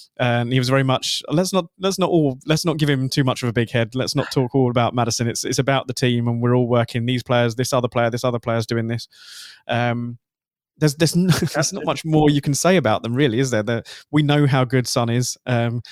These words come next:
we knew how good Maddison was when we were buying him, and yeah, the, the fact that that is the new partnership now, um, is, is amazing, um, for Spurs. They've, they've started like a house on fire together, and long may it continue.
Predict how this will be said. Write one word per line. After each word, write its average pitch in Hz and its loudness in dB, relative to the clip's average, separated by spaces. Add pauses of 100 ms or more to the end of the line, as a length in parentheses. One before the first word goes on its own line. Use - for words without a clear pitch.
(120)
we 135 0
knew 135 4
how 123 2
good 117 -4
Maddison 117 -2
was 117 0
when 120 2
we 117 0
were 113 2
buying 113 2
him, 110 -2
and 113 -2 (720)
yeah, 117 0
the, 110 -10
the - -2
fact - -2
that - -4
that 127 -2
is 117 -2
the 123 -4
new 120 0
partnership 120 -6
now, 110 -6 (140)
um, 113 -4
is, - -6 (300)
is 117 -2
amazing, 113 0
um, 113 -2
for 110 -8
Spurs. 113 0
They've, 110 -4
they've 113 -2
started 123 -2
like 110 -2
a 113 0
house 110 0
on 113 0
fire 110 0
together, 110 0
and 110 -2 (460)
long 113 -2
may 104 0
it - -8
continue. 107 -4